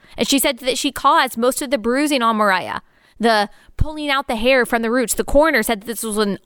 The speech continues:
awful case of child abuse, that she obviously died, um, based on some kind of trauma to the head.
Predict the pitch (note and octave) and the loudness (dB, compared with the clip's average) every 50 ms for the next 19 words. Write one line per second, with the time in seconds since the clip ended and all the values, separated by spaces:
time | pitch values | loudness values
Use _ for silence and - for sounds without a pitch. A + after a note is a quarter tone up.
0 | _ - D4 D#4+ - - C#4+ C#4 - C4 B3 - A#3+ G3 - B3 A3+ A3 A3 G#3+ | _ 4 4 4 2 0 -4 -2 -2 -6 -4 -4 -6 -4 0 0 2 2 0 -2
1 | E3+ G#3 G3+ G#3 - A3 A3 - - A#3 - - A3+ A3+ B3+ C#4+ C4 C#4 C#4 C#4+ | -4 -2 -4 -4 -4 -4 -6 -4 -4 -6 -4 -4 -2 0 0 0 0 0 -2 -2
2 | B3 - C4 B3+ A#3 F#3 G3 G#3+ G#3 G#3+ G#3 G3 F3 F3 F3 - - - - - | -2 -4 -6 -6 -6 -2 0 0 2 2 2 2 0 -2 -6 -10 -14 -20 -20 -20
3 | - - - - G#3+ A3 G3+ G3 F3+ - - F#3+ F#3 A#3+ B3 C4 - C#4+ B3 A#3 | -20 -20 -4 -2 0 0 0 -2 -4 -8 -8 -2 0 0 0 0 -2 -2 -2 -2
4 | G#3 - - - C#4+ C#4+ E4+ F#4 F#4 D#4 - - C#4 C4+ A#3 A3 - - B3+ A#3 | -2 -4 -2 0 0 0 0 -2 -6 -6 -4 -2 -2 -2 -2 -4 -4 -2 0 0
5 | A3+ A3 A3 - G#3+ F#3+ G#3+ G3+ G#3+ A3 - - - | 0 0 -2 -4 -2 -4 -4 -4 -2 -4 -4 -6 -8